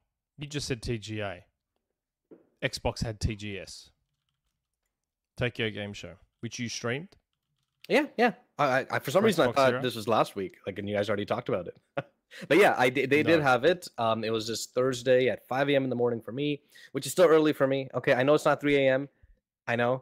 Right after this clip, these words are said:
Speaker 1: I know,
Speaker 2: but it's
Speaker 1: you're like,
Speaker 2: still early.
Speaker 1: "Oh, don't you get up?" It's like, mate, when I get up for the Xbox showcase, it's, like, three A M, the Xbox
Speaker 2: Okay,
Speaker 1: showcase.
Speaker 2: I initially thought you meant you get up for this at three A M, and I'm like, "That's insane. That's,
Speaker 1: No,
Speaker 2: that's
Speaker 1: the to-, the
Speaker 2: incredible.
Speaker 1: to-,
Speaker 2: What?"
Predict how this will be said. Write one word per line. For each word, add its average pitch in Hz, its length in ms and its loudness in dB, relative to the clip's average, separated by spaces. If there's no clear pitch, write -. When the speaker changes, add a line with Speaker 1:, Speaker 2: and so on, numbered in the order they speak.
Speaker 1:
I 147 80 2
know, 156 140 4
Speaker 2:
but 139 80 6
it's 135 80 2
Speaker 1:
you're 143 100 2
like, 139 200 4
Speaker 2:
still 131 120 4
early. 165 240 4
Speaker 1:
"Oh, - 60 -
don't 156 240 -2
you 151 140 -8
get 151 240 0
up?" 151 160 0
It's 120 180 -12
like, 123 180 -2
mate, 120 360 -2
when 127 160 -4
I 147 100 2
get 147 160 -2
up 135 140 -2
for 120 80 -14
the 113 120 -2
Xbox 110 280 -8
showcase, 107 560 -4
it's, - 260 -16
like, 104 160 -4
three 113 460 -2
A 98 280 0
M, 78 220 -8
the - 80 -14
Xbox 92 300 -12
Speaker 2:
Okay, 101 100 -6
Speaker 1:
showcase. - 340 -16
Speaker 2:
I 185 140 4
initially 202 320 4
thought 147 260 4
you 139 80 0
meant 139 140 0
you 127 40 -2
get 127 140 4
up 123 100 0
for 104 120 -8
this 151 400 2
at 113 120 -6
three 98 300 -2
A 92 60 -4
M, 90 80 -4
and 104 80 -4
I'm 110 100 -4
like, 110 220 -2
"That's 120 260 -2
insane. 90 320 -16
That's, 107 260 -2
Speaker 1:
No, 110 80 -4
Speaker 2:
that's 117 240 0
Speaker 1:
the 98 60 -6
to-, - 100 -10
the 156 60 0
Speaker 2:
incredible. 107 280 -2
Speaker 1:
to-, 180 220 0
Speaker 2:
What?" 110 240 -4